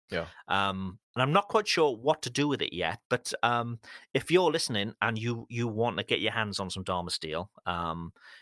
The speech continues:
Speaker 2: you can register on the site. Um, you need to register it as a, as a potential customer. And if you use Knife Talk ten, you'll get ten percent off,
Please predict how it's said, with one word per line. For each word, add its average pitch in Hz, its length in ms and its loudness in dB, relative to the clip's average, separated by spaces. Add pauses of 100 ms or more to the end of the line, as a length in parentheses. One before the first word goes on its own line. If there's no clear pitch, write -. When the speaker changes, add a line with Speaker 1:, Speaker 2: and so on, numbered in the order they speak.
Speaker 2:
you 110 160 -2
can 107 200 -2
register 113 540 2
on 117 140 0
the 90 40 -6
site. 104 400 -2 (240)
Um, 90 220 -4
you 107 60 -2
need 107 120 -4
to 101 80 -10
register 110 360 2
it - 100 2
as 98 200 -2
a, 90 300 0
as 92 140 -2
a 95 60 -10
potential 104 480 -4
customer. 85 500 -8 (360)
And 113 100 0
if - 60 -6
you 135 80 2
use 131 140 0
Knife 131 220 0
Talk 107 220 0
ten, 85 340 -4
you'll 127 120 -2
get - 160 0
ten 110 180 -4
percent 98 320 -4
off, - 320 -4